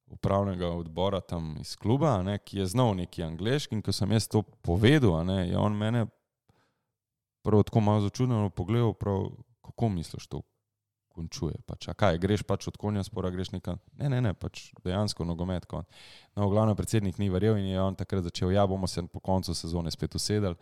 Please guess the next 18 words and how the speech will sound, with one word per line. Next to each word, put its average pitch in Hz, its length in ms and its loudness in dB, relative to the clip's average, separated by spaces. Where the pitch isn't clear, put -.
Bom, 101 280 2
celo 104 300 -2
mi 98 140 0
je 92 80 2
rekel: 95 280 2
"Bom, 87 440 -2
bomo 92 260 0
se 87 180 -6
še 85 120 -8
s - 120 -10
tvojo 95 260 0
ženo 110 300 6
usedli 104 400 4
pa 92 100 0
pove-, 98 440 0
pogovorili, 107 600 6
a 82 80 2
ne." 95 180 4